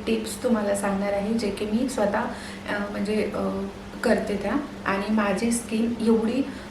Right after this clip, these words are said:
म्हणजे एवढी थंडी वगैरे पडली तरी माझी स्किन कुठेही म्हणजे व्हाईट पडत नाही किंवा स्किनवरती, हातावरती कुठेही,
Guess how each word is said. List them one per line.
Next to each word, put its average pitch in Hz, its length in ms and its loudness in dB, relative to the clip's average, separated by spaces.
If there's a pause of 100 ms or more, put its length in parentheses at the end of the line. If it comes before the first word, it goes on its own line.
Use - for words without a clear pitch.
म्हणजे 220 220 2
एवढी 233 260 6
थंडी 226 380 4
वगैरे 220 260 4
पडली 214 360 2
तरी 226 180 4
माझी 208 360 2
स्किन 220 340 0
कुठेही 220 560 2 (360)
म्हणजे 214 180 0
व्हाईट 220 440 4
पडत 202 360 6
नाही 202 400 0
किंवा 214 580 2 (100)
स्किनवरती, 214 920 0
हातावरती 214 540 2
कुठेही, 240 600 2